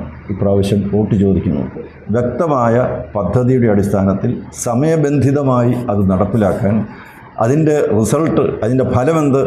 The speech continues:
എന്നുള്ളതിനെപ്പറ്റി വിലയിരുത്തി, പോരായ്മകളും കുറ്റങ്ങളും കുറവുകളും അപ്പോൾ തന്നെ അത് പരിഹരിച്ച്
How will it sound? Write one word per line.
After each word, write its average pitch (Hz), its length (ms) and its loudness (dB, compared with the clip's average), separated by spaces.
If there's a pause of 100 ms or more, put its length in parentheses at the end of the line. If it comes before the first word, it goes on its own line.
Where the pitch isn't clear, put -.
(180)
എന്നുള്ളതിനെപ്പറ്റി 117 640 2 (100)
വിലയിരുത്തി, 104 540 2 (400)
പോരായ്മകളും 147 800 2
കുറ്റങ്ങളും 135 520 0
കുറവുകളും 127 460 2 (180)
അപ്പോൾ 131 440 0 (120)
തന്നെ 110 220 2 (640)
അത് 110 140 2 (220)
പരിഹരിച്ച് 107 540 2